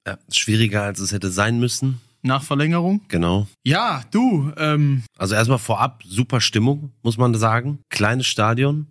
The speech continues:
Speaker 1: richtig gute Pokalatmosphäre.
Speaker 2: Ich war überrascht von dem Stadion.
Speaker 1: Ehrlich?
Speaker 2: Ja, ich hab, also ich hatte nicht auf dem Schirm, dass die so ein geiles
Speaker 1: Modern.
Speaker 2: Stadion haben.
Speaker 1: Mhm.
Speaker 2: Ist ja
Speaker 1: Wahnsinn.
Speaker 2: die Leuna Arena. B-, wusste ich wirklich nicht. Also sah ja ganz cool aus, hat mich so ein bisschen an Paderborn erinnert.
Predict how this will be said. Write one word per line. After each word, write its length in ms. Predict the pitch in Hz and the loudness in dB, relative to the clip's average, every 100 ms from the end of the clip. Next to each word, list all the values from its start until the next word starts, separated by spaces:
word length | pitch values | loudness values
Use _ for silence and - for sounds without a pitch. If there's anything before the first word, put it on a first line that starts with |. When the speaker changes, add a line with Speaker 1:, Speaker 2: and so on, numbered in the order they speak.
| - | -2
Speaker 1:
richtig 360 | 110 113 117 | -2 0 -6
gute 260 | 110 120 104 | -4 -6 -6
Pokalatmosphäre. 1000 | - 107 101 110 - 117 - 123 127 139 - _ | -10 -4 -2 -2 -2 -4 0 0 0 -2 -4 _
Speaker 2:
Ich 200 | - 113 | -4 -2
war 100 | 139 | 0
überrascht 420 | 170 160 160 190 | 2 2 0 -4
von 140 | - 120 | -4 -2
dem 100 | 113 | -4
Stadion. 500 | - 110 - 110 110 | -4 -8 -8 -10 -6
Speaker 1:
Ehrlich? 400 | 104 151 233 - _ _ | -2 -2 -4 -8 _ _
Speaker 2:
Ja, 220 | 127 107 - | -4 -4 -8
ich 160 | - 123 | -4 -2
hab, 240 | 170 - - | -2 -6 -6
also 160 | 143 | -2
ich 140 | 139 131 | 2 2
hatte 220 | 175 160 | 0 -2
nicht 260 | 139 170 190 | 4 4 4
auf 120 | 185 | 2
dem 100 | 170 | 0
Schirm, 280 | 156 190 196 | 0 0 0
dass 200 | 180 - | 0 -2
die 140 | 185 | -2
so 180 | 160 175 | 0 2
ein 360 | 175 175 175 - | 2 2 0 -2
geiles 300 | - 170 165 | -2 0 0
Speaker 1:
Modern. 40 | 160 | 0
Speaker 2:
Stadion 400 | 185 180 123 113 | -2 -4 -4 -2
haben. 140 | 113 | -2
Speaker 1:
Mhm. 220 | 110 160 - | -2 -4 -8
Speaker 2:
Ist 80 | - | -4
ja 60 | 113 | -2
Speaker 1:
Wahnsinn. 180 | 139 | 0
Speaker 2:
die 100 | 123 | 0
Leuna 440 | 135 131 160 185 180 | 2 2 2 0 0
Arena. 480 | 165 165 170 180 196 - | -2 -4 -4 -4 -6 -8
B-, 100 | 180 - - | -12 -8 -6
wusste 420 | 117 127 180 - | 0 4 4 4
ich 60 | 156 | 2
wirklich 260 | 208 131 | 2 -2
nicht. 200 | 107 107 | -2 -4
Also 140 | 117 120 | -4 0
sah 180 | 147 | 0
ja 180 | 160 143 | 2 -2
ganz 280 | 127 151 143 - | -2 -2 -2 -2
cool 140 | 151 | 0
aus, 220 | 160 185 | 0 0
hat 120 | 165 | -2
mich 140 | 151 139 | -2 -4
so 60 | |
ein 80 | 143 | -4
bisschen 240 | 151 156 151 | -4 0 2
an 120 | 139 | 0
Paderborn 500 | - 147 131 147 185 | 0 0 0 0 0
erinnert. 440 | 175 180 208 208 | 0 0 -2 -4